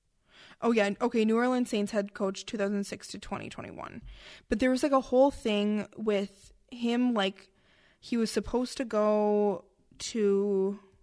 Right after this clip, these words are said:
but I don't really, uh, like, understand it. Okay.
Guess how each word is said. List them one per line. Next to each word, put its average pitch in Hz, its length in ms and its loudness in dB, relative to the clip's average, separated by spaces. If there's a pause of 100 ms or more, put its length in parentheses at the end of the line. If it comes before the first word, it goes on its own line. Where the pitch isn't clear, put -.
(1800)
but 226 100 -6
I 233 80 -2
don't 226 400 -4
really, 294 320 -6 (140)
uh, 214 100 -6
like, 208 180 -6
understand 208 840 -6
it. - 540 -16 (1900)
Okay. 233 360 -2